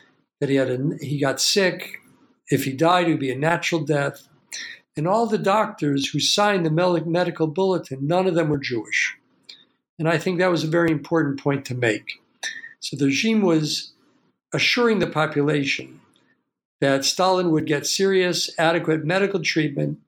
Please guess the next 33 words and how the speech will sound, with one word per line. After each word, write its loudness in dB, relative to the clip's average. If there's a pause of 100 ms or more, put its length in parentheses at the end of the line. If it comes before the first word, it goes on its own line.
(480)
and -2
there 2
is 2
nothing 0
to -2
suspect 0
that -8
there 4
is 2
any 0
connection 0
to -4
the 0
doctor's -2
plot -2 (640)
and 0
his 2
collapse. -2 (580)
So -6
all 4
these 0
were 2
the 2
things -2
I 2
felt 0
was -2
important 0
to 2
explore, -2 (420)
these -4
little 2
subtleties. -2